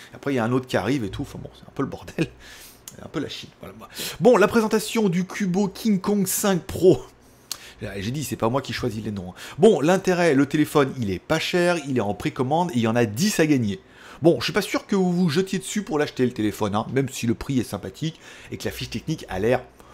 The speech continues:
plutôt correcte, hein, encore une fois, processeur Helio P vingt-deux, ça suffit largement pour un téléphone. En plus, euh, en plus, tu peux même jouer à des petits jeux et tout. Enfin voilà, c'est pas une bête de course, c'est pas mal. Les caméras à l'arrière, quarante millions de pixels quand même.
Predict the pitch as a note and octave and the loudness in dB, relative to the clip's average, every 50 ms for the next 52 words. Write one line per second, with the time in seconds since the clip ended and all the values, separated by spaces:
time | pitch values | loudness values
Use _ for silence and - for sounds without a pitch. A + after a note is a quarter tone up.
0 | - - - - - B2 - - A2 - - G#2+ E2+ F#2 A#2+ B2+ - F#2+ F#2+ F#2+ | -20 -20 -14 -10 -8 -6 -4 -4 -4 -2 -2 -4 -2 -2 -4 -4 -4 -8 -10 -10
1 | F2+ F2 E2+ F2 F2+ - - - G#2 A#2 A#2+ G#2 F#2 - - - G#2 - - G2 | -12 -14 -14 -16 -16 -10 -4 0 2 2 2 2 0 -4 -10 -12 -10 -10 -10 -8
2 | - - A2 - - A#2 A2 A2 A2+ A#2+ B2 - A#2+ A2 A2+ A2+ A2+ A2 A#2+ A#2+ | -6 -6 -6 -4 -2 -2 0 2 2 0 2 2 0 2 2 2 2 2 2 2
3 | A#2+ A#2 - - - - - - - - - - - - - - - - - G#2 | 2 2 0 -6 -20 -20 -20 -20 -20 -20 -20 -20 -18 -16 -14 -14 -14 -12 -12 -10
4 | G2+ A2 D#4 - B3+ C#4 A#3 E3+ C3 A#2 C#3 D#3+ G3 C#4+ D4 A#3+ - - G#2+ G#2 | -8 -8 -6 -4 -4 -4 -4 -4 -2 0 2 2 4 4 2 2 0 -2 -2 -2
5 | G2 - G#2+ A2+ - - - G#3+ F3+ B2 A2+ - - - B3 A#3+ - - A2+ G2+ | -2 0 -2 -2 0 0 2 2 2 2 0 -2 -2 -4 -4 -4 -4 -2 -2 -2
6 | G2 G2 F#2+ F#2 - - - - - - A#2 G2 - E3 - - - A2+ A#2+ C3 | -2 -2 -4 -6 -8 -10 -18 -18 -16 -14 -12 -10 -10 -10 -8 -6 -4 0 2 2
7 | C3 A#2+ G#2+ A#2+ B2 A#2+ A#2 - - - - A#2+ G#2+ B2 E3 D#3 B2+ - G#3 G#3+ | 2 4 6 6 6 6 6 2 -4 -4 -4 0 2 4 4 4 2 0 -2 -4
8 | - - G2+ C#3 E3+ E3+ D#3 - - F#2 - B2 B2+ B2 A#2+ A2+ B2+ A2+ A2 A#2 | -4 0 2 4 6 6 6 4 0 -2 0 2 2 2 4 4 2 2 2 2
9 | A#2 - G3 G#3+ - - A#2+ G#2 G#2+ C3+ F3 F#3+ F#3 - - - - - - - | 0 2 0 -2 -2 -4 -8 -6 0 2 2 2 2 -2 -10 -18 -18 -16 -6 0
10 | - D3+ G3 F#3+ - F#3+ F3+ F#3 F3+ E3+ F3+ F3+ F3+ F3 E3+ D3+ D#3+ E3+ F3 D3+ | 2 2 4 4 4 4 4 4 4 4 6 8 8 8 6 6 6 4 4 4
11 | - - D#3 D3+ D3 - D3 D3 C3+ C#3 B2+ - B2 - - F#3 B3 C4 - - | 4 2 0 0 0 0 -2 -2 -2 -4 -4 -6 -8 -4 -2 0 0 0 0 0
12 | B2 B2+ E3 A3+ D4 | 0 2 0 0 -2